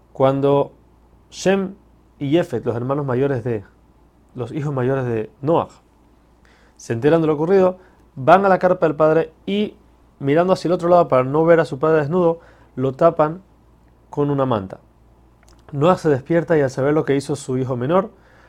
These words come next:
lo maldice, haciéndolo esclavo de sus hermanos. ¿Por qué? Porque ya que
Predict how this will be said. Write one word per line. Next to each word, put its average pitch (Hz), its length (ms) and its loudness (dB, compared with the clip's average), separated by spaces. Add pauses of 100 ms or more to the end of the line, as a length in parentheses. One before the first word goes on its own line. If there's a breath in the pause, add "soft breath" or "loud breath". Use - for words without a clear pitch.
(220 soft breath)
lo 127 140 2
maldice, 139 440 0 (180)
haciéndolo 165 420 -2
esclavo 170 360 0
de 160 60 0
sus 147 140 -4
hermanos. 127 480 -6 (800 soft breath)
¿Por 120 180 -2
qué? 110 220 -8 (120)
Porque 123 300 -10
ya 151 180 0
que 170 320 -2